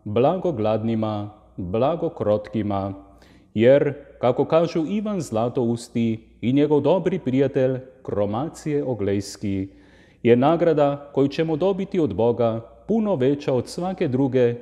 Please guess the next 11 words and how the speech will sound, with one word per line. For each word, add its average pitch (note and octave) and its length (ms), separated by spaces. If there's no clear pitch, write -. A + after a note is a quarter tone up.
na G2 180
ovome C3 380
svijetu. F#2 640
Jer D3 220
svako G3+ 360
blaženstvo B2+ 1040
je A2 220
put G#3 200
u A2 120
Kraljevstvo D3 640
Božje. F#2+ 680